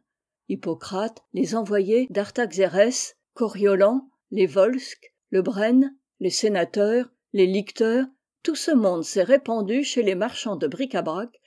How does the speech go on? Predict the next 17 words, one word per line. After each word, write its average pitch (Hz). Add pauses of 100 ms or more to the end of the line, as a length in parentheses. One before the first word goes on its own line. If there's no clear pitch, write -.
(140)
où 302
il 302
attend 196
qu'un 247
engouement 214
subit 220
lui 247
redonne 202
une 196
certaine 240
valeur 170
et 320
l'installe 202
dans 220
les 170
salons 202
élégants. 185